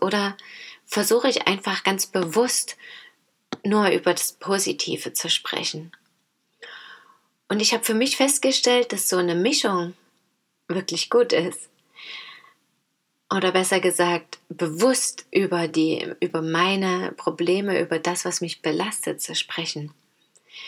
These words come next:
Und einfach andere Worte zu wählen. Und dadurch transformiert sich das bei mir schon selbst. Also wenn ich jetzt eben darüber spreche,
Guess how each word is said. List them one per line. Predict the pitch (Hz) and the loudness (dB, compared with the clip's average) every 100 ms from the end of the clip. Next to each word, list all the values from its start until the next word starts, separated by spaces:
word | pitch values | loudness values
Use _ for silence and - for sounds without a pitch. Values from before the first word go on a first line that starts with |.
| - - - _ _ _ _ _ _ _ _ _ | -16 -16 -20 _ _ _ _ _ _ _ _ _
Und | 185 170 | -2 2
einfach | 165 185 185 180 | 2 2 0 0
andere | 175 180 - 160 | 0 0 -2 -2
Worte | 214 269 247 | -2 -4 -4
zu | - 156 | -2 -2
wählen. | 160 160 170 170 | -2 -4 -4 -6
Und | - 170 - | -4 -4 0
dadurch | 117 135 175 180 226 269 - | 2 2 2 2 2 -2 -6
transformiert | - 185 - - 180 208 302 302 | -4 -4 -4 -2 0 2 0 0
sich | 196 - | -4 0
das | 180 - | -2 0
bei | 160 160 | -2 -2
mir | 170 190 | -2 -2
schon | - 175 165 | -4 -6 -4
selbst. | 151 220 208 156 - - _ - - - - - _ _ | -2 -2 -4 -6 -12 -18 _ -18 -14 -12 -14 -18 _ _
Also | 208 214 | 0 4
wenn | 226 233 | 4 4
ich | 233 | 4
jetzt | 220 214 - | 2 0 0
eben | 214 202 202 | 0 2 0
darüber | 196 190 190 196 | 0 0 0 0
spreche, | 202 - 240 262 240 | 0 2 2 4 0